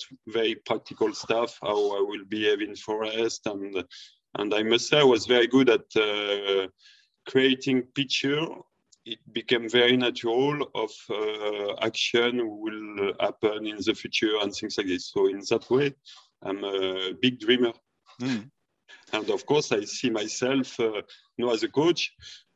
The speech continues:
Speaker 1: uh, very often I see myself, uh, coaching in, uh, N B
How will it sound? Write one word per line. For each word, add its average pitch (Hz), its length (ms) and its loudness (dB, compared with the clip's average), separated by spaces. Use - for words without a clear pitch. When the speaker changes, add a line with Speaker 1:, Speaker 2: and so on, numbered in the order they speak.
Speaker 1:
uh, 101 1200 -10
very 135 320 0
often 143 420 4
I 117 140 4
see - 200 -4
myself, 120 680 -2
uh, 107 480 -2
coaching 123 420 2
in, 113 320 -2
uh, 110 320 -6
N 113 220 0
B 113 80 -6